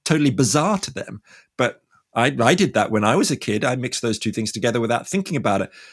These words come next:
But we need to put much more effort, I think, in that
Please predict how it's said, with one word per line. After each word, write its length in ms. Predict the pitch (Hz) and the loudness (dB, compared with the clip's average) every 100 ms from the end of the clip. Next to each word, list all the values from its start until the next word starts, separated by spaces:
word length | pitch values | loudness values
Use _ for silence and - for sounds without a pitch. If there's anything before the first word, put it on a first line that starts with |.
| _ - | _ -2
But 240 | 147 - _ _ _ _ | -2 -2 _ _ _ _
we 100 | 147 | 2
need 140 | 165 151 | 4 4
to 60 | |
put 180 | 131 160 - 147 | 0 -4 -4 -2
much 420 | 160 165 135 - | 2 2 0 0
more 180 | 147 131 | 0 2
effort, 240 | - 131 | 0 0
I 100 | 123 | 0
think, 300 | - 127 120 | 0 -4 -4
in 340 | 127 120 113 - _ _ _ _ _ | -2 0 0 -4 _ _ _ _ _
that 200 | 113 | -4